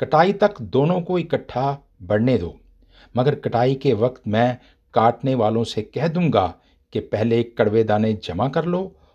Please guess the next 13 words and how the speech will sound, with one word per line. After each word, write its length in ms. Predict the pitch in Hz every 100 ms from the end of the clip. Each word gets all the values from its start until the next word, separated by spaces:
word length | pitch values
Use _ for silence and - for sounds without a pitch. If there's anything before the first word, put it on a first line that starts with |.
| _
और 140 | 113 107
जलाने 460 | 95 104 110 127
के 140 | 127 123
लिए 360 | 110 113 127 - _ 123
उनके 380 | 120 - 117 110 - -
गट्ठे 360 | - - 143
बांध 500 | - - 90 101 139
लो 320 | 160 185 202 _ _ _ -
और 160 | 113
गेहूं 380 | 90 110 185 208 208 _ _ _ 104
मेरे 180 | 104
खत्ते 380 | 104 - - 104
में 240 | 92 90